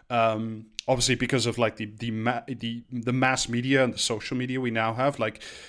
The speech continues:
y-, you don't, I mean, one guy is helpful, but you don't need one.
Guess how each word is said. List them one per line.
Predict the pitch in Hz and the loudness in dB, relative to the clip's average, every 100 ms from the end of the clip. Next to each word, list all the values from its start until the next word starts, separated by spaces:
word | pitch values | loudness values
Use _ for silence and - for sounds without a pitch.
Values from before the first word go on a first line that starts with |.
| - | -12
y-, | 117 120 | -10 -8
you | 135 120 | -6 2
don't, | 131 135 139 135 135 | 6 6 6 -2 0
I | 139 | 4
mean, | 156 147 123 | 6 4 4
one | 143 160 160 | 6 6 6
guy | 139 131 156 | 6 6 6
is | 156 | 4
helpful, | 110 120 143 190 | 4 2 2 2
but | 180 | 4
you | 143 | 4
don't | 131 131 101 | 4 0 -2
need | 104 135 117 110 | -6 -6 -4 2
one. | 117 151 196 | 4 4 -2